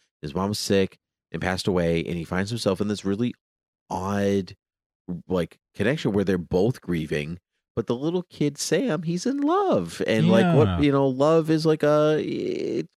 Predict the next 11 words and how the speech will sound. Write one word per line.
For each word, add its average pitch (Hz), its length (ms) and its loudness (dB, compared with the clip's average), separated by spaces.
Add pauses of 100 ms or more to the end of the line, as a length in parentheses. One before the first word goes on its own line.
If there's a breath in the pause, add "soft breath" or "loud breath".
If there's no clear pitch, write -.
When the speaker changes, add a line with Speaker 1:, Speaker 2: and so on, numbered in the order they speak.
Speaker 1:
like, 135 340 0
it's - 340 -8 (120)
a 110 100 0
thing 139 240 -2
that's - 300 -4
gonna 131 160 2
unite 117 460 0
them 135 240 0
and 104 80 -2
heal 127 260 -2
them 131 340 0